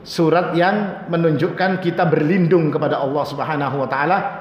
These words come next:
dari perkara yang ada dalam diri kita. Kalau surat Al-Falaq dari diri, dari apa-apa yang ada di luar diri kita. Lalu apa bedanya? Bedanya, Pak,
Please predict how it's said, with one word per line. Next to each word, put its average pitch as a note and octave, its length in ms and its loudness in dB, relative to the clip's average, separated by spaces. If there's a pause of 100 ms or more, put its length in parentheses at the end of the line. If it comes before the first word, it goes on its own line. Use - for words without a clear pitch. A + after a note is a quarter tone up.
(160)
dari D3 320 0
perkara D#3+ 480 -2
yang D3 160 0
ada C3 240 -4
dalam A#2 240 0
diri G#2+ 240 -2
kita. G2+ 280 -6 (440)
Kalau C#3+ 240 0
surat E3+ 280 2
Al-Falaq E3+ 760 0
dari C#3+ 240 2
diri, C#3 480 -2
dari C3+ 240 0
apa-apa C#3+ 400 -2
yang D3+ 160 2
ada D#3 480 0
di D#3+ 160 2
luar C#3 320 2
diri A#2 240 0
kita. G#2+ 240 -4
Lalu D#3+ 200 2
apa F3+ 200 2
bedanya? A#2+ 400 0 (880)
Bedanya, D3+ 480 2
Pak, G#3 160 0